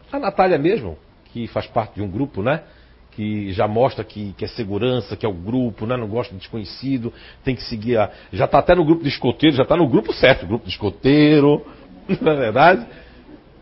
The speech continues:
Quer dizer, meu, s-, aí se trocar, o pessoal aqui da casa tem muita suerte, né? Muita sorte mesmo, porque as crianças daqui já são educadas mediante, né, a esta descoberta.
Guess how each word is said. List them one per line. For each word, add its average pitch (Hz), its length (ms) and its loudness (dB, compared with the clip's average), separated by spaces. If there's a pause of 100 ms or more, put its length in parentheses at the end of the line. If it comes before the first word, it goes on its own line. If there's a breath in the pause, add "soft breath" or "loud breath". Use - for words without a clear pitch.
(200)
Quer 226 180 6
dizer, 160 560 6 (480)
meu, 453 420 0 (180)
s-, - 300 -16
aí 226 240 6
se 254 200 -2
trocar, 196 680 8
o 175 40 -4
pessoal 254 320 6
aqui 220 100 -2
da 202 140 6
casa 220 260 2
tem 208 160 2
muita 226 320 -2
suerte, 151 580 -2
né? 143 160 -2
Muita 160 220 -6
sorte 127 340 -6
mesmo, 139 180 -4
porque 196 420 -2 (1300 loud breath)
as 87 200 -12
crianças 120 300 -6
daqui 107 240 -4
já 123 120 -4
são 139 160 -6
educadas 117 500 -2
mediante, 123 720 -4
né, 139 280 -2 (680 soft breath)
a 85 100 -6
esta 87 220 -6
descoberta. 98 640 -8